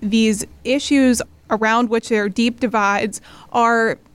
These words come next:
exaggerated and manipulated by politicians who want us divided at all costs. You know, there are areas where somebody, you know, who is strongly against abortion and someone who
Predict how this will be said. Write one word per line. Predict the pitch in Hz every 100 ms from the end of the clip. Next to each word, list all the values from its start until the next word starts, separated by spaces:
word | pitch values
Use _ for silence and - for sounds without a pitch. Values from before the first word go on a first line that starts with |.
| _
exaggerated | 226 202 240 226 254 254 240 233
and | - 214
manipulated | 208 226 233 208 208
by | 196
politicians | 190 - 214 - 220 214 -
who | 220
want | 214 214
us | 214
divided | 220 202 202 208 202
at | 208
all | 196 190
costs. | - - - - - -
You |
know, | 214
there | 214 254
are | 262
areas | 240 247 262 240
where | 208 208 208 202 - - -
somebody, | - 233 233 226 220 214 -
you | 214
know, | 208
who | 233 220
is | 208 208 190 - -
strongly | - - 233 226 220
against | 214 214 214
abortion | 202 214 214 226 214
and | 208
someone | - 220 214 214
who | 208 226 208 208